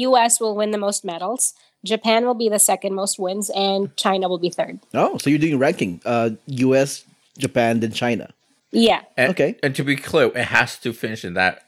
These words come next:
Speaker 3: particular order.
Speaker 1: It
Speaker 3: for
Speaker 1: has to
Speaker 2: It has to
Speaker 1: finish
Speaker 2: finish
Speaker 1: in that
Speaker 2: order, yeah.
Speaker 1: order.
Speaker 3: Mm-hmm.
Speaker 2: Okay.
Speaker 3: Okay.
Speaker 2: I have a somewhat similar prediction, but go ahead, Jaming.
Speaker 3: I have a, since we're doing Olympics, I'll do one. Uh, uh, the men's basketball f-,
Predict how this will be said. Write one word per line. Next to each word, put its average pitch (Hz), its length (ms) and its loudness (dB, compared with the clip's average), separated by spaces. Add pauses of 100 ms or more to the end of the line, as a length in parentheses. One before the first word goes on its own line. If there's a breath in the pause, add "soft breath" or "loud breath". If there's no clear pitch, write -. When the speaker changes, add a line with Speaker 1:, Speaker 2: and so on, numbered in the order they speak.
(120)
Speaker 3:
particular 107 340 -8
order. 98 280 -4
Speaker 1:
It - 120 6
Speaker 3:
for - 60 0
Speaker 1:
has 226 260 4
to 247 80 -2
Speaker 2:
It 247 60 6
has 226 100 2
to 226 60 2
Speaker 1:
finish 214 160 0
Speaker 2:
finish 208 120 0
Speaker 1:
in 196 60 -2
that 180 200 0
Speaker 2:
order, 165 140 -4
yeah. - 100 -2
Speaker 1:
order. 175 120 -10 (120)
Speaker 3:
Mm-hmm. 131 120 -8
Speaker 2:
Okay. 330 200 -4 (500)
Speaker 3:
Okay. 349 220 -8 (100)
Speaker 2:
I 151 80 4
have 202 100 4
a 208 60 4
somewhat 185 340 0
similar 160 240 2
prediction, 117 380 -2
but 101 240 -6
go 127 100 0
ahead, 120 140 0
Jaming. 135 280 0 (240)
Speaker 3:
I 196 120 2
have 202 140 4
a, 151 120 2
since 170 160 -6
we're 147 60 -2
doing 127 180 0
Olympics, 104 320 -4
I'll 98 100 0
do 92 140 -6
one. 78 140 -10 (360 loud breath)
Uh, 117 360 0 (460)
uh, 117 200 2
the 107 160 -2
men's 131 220 -2
basketball 135 440 0
f-, - 180 -16